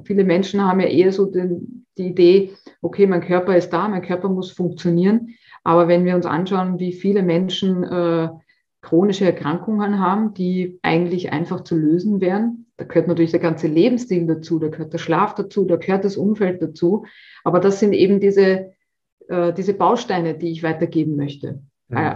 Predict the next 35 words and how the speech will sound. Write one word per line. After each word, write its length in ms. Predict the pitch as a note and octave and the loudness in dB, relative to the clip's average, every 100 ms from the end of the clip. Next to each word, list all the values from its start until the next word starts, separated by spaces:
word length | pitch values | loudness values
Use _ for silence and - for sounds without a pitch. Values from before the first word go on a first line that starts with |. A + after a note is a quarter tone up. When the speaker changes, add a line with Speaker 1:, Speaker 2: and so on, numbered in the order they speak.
| - | -8
Speaker 1:
als 240 | D3+ D3+ E3 | -10 -10 -4
reine 260 | D#3+ F3+ | 0 0
Information 720 | F3 E3+ E3+ E3 D#3+ D#3 F3+ A3+ | 0 -2 -2 -2 0 2 2 0
und 180 | F3+ | -2
dann 120 | E3+ F3+ | -2 -2
natürlich 400 | F3+ F3 F#3 F#3 | -2 -2 -2 -2
aber 140 | F3+ | 0
auch 220 | E3+ F3+ | 0 0
neben 280 | E3 E3 F3+ | 0 0 0
dem 160 | F#3 F3+ | -4 -6
Training 540 | F3 F3+ F#3+ G3 F#3+ - _ _ | -2 0 2 0 -4 -16 _ _
da 160 | E3 - | -2 0
auch 180 | F3+ F#3 | -2 -4
etwas 260 | F3 F3 | -6 -4
mit, 220 | E3+ F3 | -6 -2
mitzugeben, 680 | F#3+ G3 G3 G3 F#3+ F3+ F#3 | 0 0 0 -2 0 0 0
was 200 | E3+ E3+ | -2 -2
tatsächlich 520 | E3+ F3 E3 F3 D#3+ | -4 -2 0 0 -4
auch 160 | D#3 - | -4 -6
wirkt 400 | D#3+ G#3+ A#3 - | 0 2 0 -8
und 200 | - F3 | -6 -6
sinnstiftend, 720 | - F#3+ A3 - G#3+ - G#3 | -4 -4 -2 -2 -4 -2 -2
wie 100 | G3+ | 2
gesagt, 320 | G3+ G3 G3 - | 2 2 -2 -2
ist. 320 | F#3 F#3 - - _ _ _ | -6 -6 -14 -20 _ _ _
Und, 400 | - F3 E3+ E3+ - | -2 0 0 0 -2
ähm, 680 | E3+ E3 E3 E3+ E3 E3 - _ _ _ _ _ _ _ _ | 0 2 0 0 -2 -4 -14 _ _ _ _ _ _ _ _
erfüllt 400 | E3+ - G3+ G3+ | -2 4 4 4
mich 220 | F#3 F#3 | -2 0
unglaublich, 640 | G3 A3+ - F3+ G3 G3+ - | 2 2 2 2 0 -2 -2
weil 160 | F3 E3 | -2 -2
ich 100 | F3 | -4
in 160 | E3+ | -6
diesem 340 | F3 E3+ F3 E3 | -4 -2 0 2
Jahr 500 | D#3+ E3 G3 G3 | 2 2 0 -2